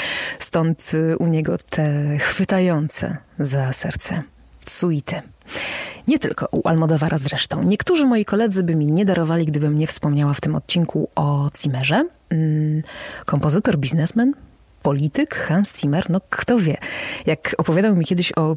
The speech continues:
mm, uniwersalności muzyki, o jej roli w świecie poza murami filharmonii, to myślę, że coś w tym jest. A on mówi tak, że reżyserzy są nawet zazdrośni czasem o muzykę. Przychodzą na sesję nagraniową, a tam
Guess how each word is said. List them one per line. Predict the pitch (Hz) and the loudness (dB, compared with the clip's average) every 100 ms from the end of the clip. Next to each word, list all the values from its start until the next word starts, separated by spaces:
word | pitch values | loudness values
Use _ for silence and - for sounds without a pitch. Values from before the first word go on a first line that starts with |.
| 214 | -2
mm, | 185 160 151 156 | -2 0 0 0
uniwersalności | 170 156 156 - 151 208 - 185 | 2 2 2 2 2 2 0 2
muzyki, | 156 139 139 - - | 2 0 -2 -4 -4
o | 160 | -2
jej | 170 151 156 160 | 0 2 2 2
roli | 220 247 156 | 2 2 0
w | |
świecie | - - 165 - - | -2 -2 -2 -2 -4
poza | - 254 226 | 0 2 4
murami | 196 180 185 175 | 2 2 2 0
filharmonii, | - 151 143 156 139 143 151 | 0 0 0 0 0 -2 -2
to | 165 | 0
myślę, | 175 - 180 | 0 0 0
że | 156 156 - - - - - - - | 0 -4 -10 -14 -16 -18 -20 -12 -4
coś | - 147 | -2 -2
w | - | -4
tym | - 202 | 0 4
jest. | 247 165 165 - - - 151 135 127 - _ _ _ _ _ _ - | 4 2 0 0 0 -4 -4 -4 -6 -12 _ _ _ _ _ _ -8
A | 147 | -2
on | 170 | 2
mówi | 185 185 | 2 2
tak, | 185 160 | 0 -2
że | 143 - | -2 -2
reżyserzy | 180 160 - 208 202 | 0 2 2 2 0
są | 185 170 | 0 0
nawet | 170 165 - - _ - | 0 -2 -6 -20 _ -2
zazdrośni | 147 160 156 123 196 - - - | 0 2 0 0 0 0 -2 -4
czasem | - 143 - - | -4 -2 -2 -2
o | - | -2
muzykę. | 156 - - - - - - - - - - | -2 0 -4 -6 -10 -10 -10 -8 -8 -10 -6
Przychodzą | - 156 180 202 | -2 0 2 2
na | 160 | 2
sesję | - 196 190 | 2 0 0
nagraniową, | 160 147 147 147 139 156 196 | 0 0 0 0 0 -2 -2
a | - | -2
tam | 196 202 208 | 0 2 0